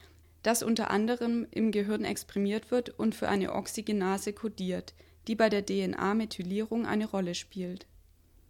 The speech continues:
Personen, die zwei Risikoallele einer genetischen Variante in diesem Gen tragen,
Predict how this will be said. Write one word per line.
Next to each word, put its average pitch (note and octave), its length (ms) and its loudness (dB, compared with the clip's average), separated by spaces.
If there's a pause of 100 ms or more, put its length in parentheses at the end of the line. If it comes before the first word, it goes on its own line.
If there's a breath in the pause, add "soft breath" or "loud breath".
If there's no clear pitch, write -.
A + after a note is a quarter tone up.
(600)
Personen, G#3+ 540 2
die G#3+ 140 -4
zwei G#3 300 0
Risikoallele A3 880 -2
einer G3+ 180 0
genetischen G3+ 580 -2
Variante F#3+ 600 -2
in G#3 160 -4
diesem G3+ 320 -2
Gen G3 200 0
tragen, F#3+ 600 -2